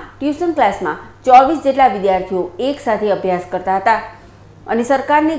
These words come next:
ગાઈડલાઈનનો છડેચોક ઉલ્લંઘન થઈ રહ્યો હતો. જેના આધારે પોલીસે ક્લાસીસના સંચાલક રજનીકાંત છોટાલાલ પટેલ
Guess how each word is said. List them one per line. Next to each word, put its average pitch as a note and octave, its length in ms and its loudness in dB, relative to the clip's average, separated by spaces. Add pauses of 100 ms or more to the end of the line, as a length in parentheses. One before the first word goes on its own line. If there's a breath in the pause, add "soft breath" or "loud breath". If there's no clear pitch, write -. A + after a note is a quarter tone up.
ગાઈડલાઈનનો G3+ 640 2
છડેચોક B3+ 720 -2
ઉલ્લંઘન F#3 480 2
થઈ F#3 160 -2
રહ્યો F#3 180 -2
હતો. F#3 140 -4 (580)
જેના F#3+ 240 -2 (120)
આધારે A#3 280 4 (240)
પોલીસે B3 480 0
ક્લાસીસના F3 540 -4
સંચાલક F#3 840 -6
રજનીકાંત C4+ 600 0
છોટાલાલ F3+ 520 0
પટેલ G3+ 260 -2